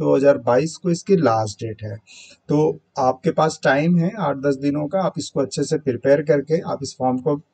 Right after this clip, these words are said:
fill कर लीजिए, अगर आप experience है तो। तो ये छोटी सी information थी ओएनजीसी legal advisor के लिए। और अगर आप मेरे channel पे नए हैं, तो एक बार channel पे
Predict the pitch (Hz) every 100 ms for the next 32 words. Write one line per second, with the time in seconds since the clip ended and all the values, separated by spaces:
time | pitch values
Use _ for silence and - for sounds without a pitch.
0 | _ _ - 143 147 143 147 160 202 135
1 | 135 135 131 117 - 127 123 143 160 123
2 | 120 151 175 247 - - - _ 202 208
3 | 226 226 - 170 175 185 165 147 139 143
4 | 156 175 165 175 - - 135 151 147 135
5 | 139 170 170 135 131 139 139 131 127 127
6 | 143 147 147 139 139 170 - _ _ _
7 | _ _ _ 131 127 139 139 147 147 143
8 | 147 143 139 151 151 175 175 135 127 139
9 | 185 180 165 247 - 147 135 139 139 131
10 | 139 143